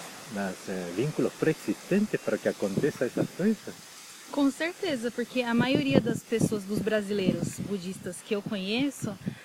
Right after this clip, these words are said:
Speaker 2: tem uma coisa em comum que é conhecer o budismo e ter a sensação de que está reencontrando alguma coisa. A maioria dos brasileiros com quem eu converso tem essa sensação de que, "Nossa, quando eu conheci o budismo, quando eu encontrei o templo, quando eu conheci um monge,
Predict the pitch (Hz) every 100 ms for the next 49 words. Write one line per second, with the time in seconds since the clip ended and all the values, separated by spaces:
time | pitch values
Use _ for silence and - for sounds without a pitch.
0 | - 233 233 247 247 247 247 240 226 247
1 | - 233 226 240 262 - 247 233 226 247
2 | 226 226 - 233 269 247 247 196 226 254
3 | 269 269 - 247 233 240 - 233 - 233
4 | - - 240 220 233 220 226 277 302 311
5 | 277 247 247 233 214 220 208 - 185 175
6 | 165 170 - - - - 185 208 254 294
7 | 254 214 214 214 208 202 196 196 220 196
8 | 196 190 202 196 185 196 208 226 233 220
9 | 214 214 226 196 220 - 190 185 - 208
10 | 196 240 233 226 220 220 233 220 214 -
11 | 226 202 208 170 202 233 214 202 214 208
12 | 208 214 196 208 208 196 - 190 214 202
13 | 208 202 196 214 196 - 220 214 196 202
14 | 220 208